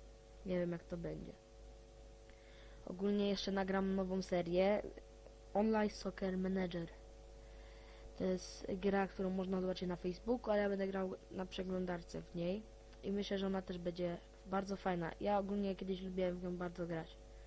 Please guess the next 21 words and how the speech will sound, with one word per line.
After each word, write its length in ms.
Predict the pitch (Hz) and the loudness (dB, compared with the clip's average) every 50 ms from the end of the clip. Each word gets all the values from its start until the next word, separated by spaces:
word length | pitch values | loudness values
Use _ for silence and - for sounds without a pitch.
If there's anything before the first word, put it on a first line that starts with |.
| - - - - - - - - - | -14 -12 -12 -12 -12 -12 -14 -10 -6
To 60 | - | -6
jest 80 | 196 - | -4 -2
taka 220 | - 208 - 208 | -2 -2 -2 -2
ch-, 240 | 202 - - - - | -4 -4 -6 -10 -8
seria 340 | - - 226 220 208 214 208 | -4 0 2 4 4 4 2
poboczna 520 | - 214 196 190 214 214 202 - 202 185 | 2 0 0 2 2 0 0 0 0 0
bardziej. 340 | 175 180 180 180 180 185 190 | 2 2 0 0 0 0 0
Ona 160 | 190 185 185 | 2 2 2
będzie 180 | 180 180 180 180 | 0 0 -2 -4
się 80 | - - | -6 -8
pokazywała 500 | - - - 180 175 180 180 180 180 175 | -6 -4 -2 -2 -2 0 0 0 0 2
może, 360 | 175 175 170 170 170 165 160 - - - - - - - - - - - - | 0 0 0 0 0 0 -2 -4 -8 -12 -10 -10 -10 -10 -10 -10 -10 -6 -2
mm, 460 | 190 185 180 180 180 175 175 175 170 | 0 0 2 2 2 2 0 0 0
raz 340 | 170 170 185 190 185 175 180 | 2 2 4 4 2 2 2
na 460 | 180 180 180 175 175 175 170 165 165 - - - - - - - - - - - - | 0 2 2 2 2 2 2 2 0 -2 -4 -8 -10 -10 -10 -10 -10 -10 -10 -4 -2
tydzień. 360 | - 247 226 254 247 233 233 - - - - - - - - - - - - - - - - - - - | -2 2 4 4 4 2 0 -2 -8 -10 -10 -10 -10 -10 -12 -12 -12 -12 -14 -14 -14 -14 -14 -12 -8 -6
Coś 160 | - 226 - | -4 -4 0
takiego. 460 | - 208 208 - 202 180 170 170 - - - - - - - - - - - - - - - - - - - - - - - - - - - - - - - - - - - - - - - - | 0 0 2 2 2 2 2 0 -2 -4 -6 -10 -10 -12 -12 -12 -12 -12 -12 -12 -12 -12 -12 -12 -12 -12 -10 -10 -12 -12 -12 -12 -12 -10 -10 -10 -10 -10 -10 -10 -10 -8 -8 -8 -6 -6 -4 0
Zobaczmy 880 | 208 208 202 220 233 233 - - - 226 220 226 226 226 220 220 214 - - - - - - - - - - - - - - - - - - - - - - - - - - | 2 4 4 4 4 2 2 0 2 4 6 8 8 8 8 6 4 2 -4 -8 -8 -8 -8 -8 -8 -8 -8 -6 -8 -8 -8 -8 -6 -6 -8 -8 -8 -10 -10 -8 -6 -4 0
salę 240 | 208 196 196 190 | 2 2 4 4
chwały. 680 | 185 - - - - - - 220 202 190 180 175 175 208 | 2 0 -2 -4 -6 -2 2 4 6 6 4 4 0 -2